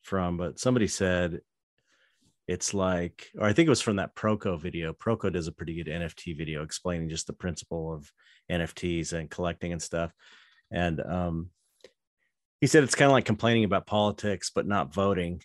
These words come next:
If you're com-, you're just turning your back on the N F T world and not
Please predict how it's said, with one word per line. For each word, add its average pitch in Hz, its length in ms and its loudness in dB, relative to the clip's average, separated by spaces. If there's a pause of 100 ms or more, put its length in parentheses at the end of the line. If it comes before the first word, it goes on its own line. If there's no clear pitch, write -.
If - 240 -8
you're 95 160 2
com-, - 340 -4
you're 98 220 2
just - 340 -2 (160)
turning 120 280 6
your 98 100 4
back 98 320 2
on 98 80 0
the 85 60 -2
N 92 100 -2
F 92 120 -4
T 101 200 -4
world 90 520 0
and 90 140 -4
not 90 300 -2